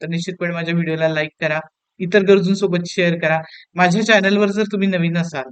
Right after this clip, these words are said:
तर माझ्या चॅनलला निश्चितपणे सबस्क्राईब करा. आणि, अ, व्हिडिओ कसा वाटला हे कमेंट बॉक्समध्ये कमेंट करून सांगा. या संदर्भात काही प्रश्न असतील, तरी तुम्ही मला कमेंट बॉक्समध्ये विचारू शकता. त्याची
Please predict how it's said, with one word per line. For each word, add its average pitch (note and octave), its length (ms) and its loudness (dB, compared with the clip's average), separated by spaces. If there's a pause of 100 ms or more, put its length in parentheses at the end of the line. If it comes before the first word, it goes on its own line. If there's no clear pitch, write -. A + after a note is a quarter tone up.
तर D3 40 -12
माझ्या D#3+ 260 -8
चॅनलला D#3 340 -2
निश्चितपणे E3+ 540 -2
सबस्क्राईब E3+ 500 -6 (120)
करा. D3+ 180 -2 (560)
आणि, E3 380 0
अ, D#3+ 240 -2 (240)
व्हिडिओ F3 240 4
कसा A#3 260 0
वाटला F3 260 0
हे E3+ 140 0
कमेंट E3+ 300 -2
बॉक्समध्ये E3 500 -4 (200)
कमेंट E3 300 -4
करून E3+ 180 -4
सांगा. D#3+ 340 -6 (240)
या F3+ 180 2
संदर्भात F3+ 400 0
काही F#3 220 0
प्रश्न A3+ 420 2
असतील, E3 280 -2 (440)
तरी F#3+ 140 2
तुम्ही G#3 200 2
मला G3 140 4
कमेंट F3+ 380 2
बॉक्समध्ये F3 380 0
विचारू E3+ 360 -2
शकता. D#3+ 400 -10 (220)
त्याची E3+ 220 -4